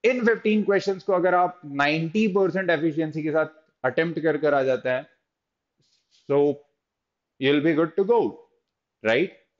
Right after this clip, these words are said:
So that's it for today। I'll be seeing you in our next video। Stay, uh, healthy, stay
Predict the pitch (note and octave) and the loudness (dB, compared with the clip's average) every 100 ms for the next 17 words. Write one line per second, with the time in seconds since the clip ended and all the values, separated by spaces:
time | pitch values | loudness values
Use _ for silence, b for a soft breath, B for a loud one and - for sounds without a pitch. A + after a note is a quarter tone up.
0 | _ _ _ - B2+ B2+ G#2 C#3+ E3 - | _ _ _ -6 -4 -4 -2 -2 -2 0
1 | G#3+ G#3+ - F#3 F3 F3 F3 F3 - D3 | 0 0 -2 0 2 2 0 -4 -2 0
2 | D3+ F#3 A#3+ _ _ _ _ _ _ D3 | 2 2 -2 _ _ _ _ _ _ 0
3 | E3 F#3 F#3 G3+ G#3+ G3+ G#3 G3 F#3 F3+ | 2 -2 -2 -2 0 2 2 2 0 0
4 | D#3+ D3 D#3 - E3+ E3+ F3+ F#3 G#3 _ | 0 -2 -4 -4 -2 0 2 0 -4 _
5 | _ _ _ _ _ _ _ - - F3 | _ _ _ _ _ _ _ -20 -2 2
6 | F#3 G3 - - C3 C3+ C#3 - _ _ | 4 2 -2 -4 0 2 0 -4 _ _
7 | A2 D3+ D#3+ F3+ F3+ - _ D#3 D#3 D3+ | -2 0 2 0 -2 -6 _ -2 -2 -2